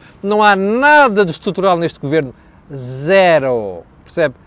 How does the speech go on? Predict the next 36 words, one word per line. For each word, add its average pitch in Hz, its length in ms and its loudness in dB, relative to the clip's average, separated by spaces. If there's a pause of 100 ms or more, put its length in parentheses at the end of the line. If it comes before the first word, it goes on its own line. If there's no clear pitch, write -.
(160)
Niente. 180 960 2
Zero. 127 600 2 (400)
E 165 60 -6
com 185 200 0
esta 185 180 -2
história 170 320 -2
do 143 140 -4
zero 156 260 0
ficamos 143 380 -4
por 120 100 -8
aqui. 262 460 0 (340)
Tenham 175 220 0
um 156 40 -4
grande 247 240 4
fim 202 120 -6
de 170 60 -8
semana. 190 480 -6 (220)
Atenção 180 360 -2
ao 190 80 0
desejo 156 240 -2
imediato. 156 440 0 (240)
Vamos 214 280 0
ter 175 160 0
também 170 280 -2
um 143 580 -6
Deus 165 220 0
on 139 100 -2
Wheels 202 360 4
no 139 100 -10
fim 131 120 -14
de - 80 -16
semana. 208 320 -2 (240)
E 175 80 -8
quanto 202 220 2
a 165 40 -2
si, 208 300 -2